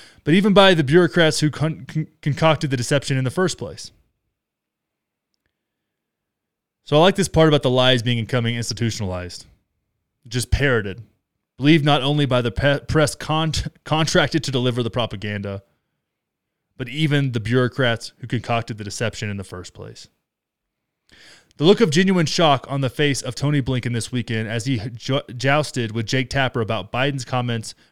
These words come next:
from July should tell people around the world something important about the United States. In addition to all the other things about us that are dangerous,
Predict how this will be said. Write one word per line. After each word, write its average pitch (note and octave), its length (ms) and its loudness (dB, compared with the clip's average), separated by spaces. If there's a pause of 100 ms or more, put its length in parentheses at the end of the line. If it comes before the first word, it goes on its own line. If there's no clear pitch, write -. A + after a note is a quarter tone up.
from C3 160 -2
July A#2+ 480 0
should A#2 160 -6
tell D#3 220 0
people D#3 280 0
around C3+ 300 -2
the C#3 80 -2
world B2 260 0
something C3 220 -4
important B2+ 360 -2
about A2+ 180 -4
the A#2+ 60 -6
United A2 300 -2
States. - 460 -12 (1040)
In C#3 80 -2
addition F3 380 4
to F3 140 0
all D#3 240 6
the E3+ 140 4
other D#3+ 140 0
things C#3 360 -2
about C#3 380 0
us A#2+ 160 -4
that B2+ 160 -4
are A#2+ 80 -2
dangerous, A2 640 -4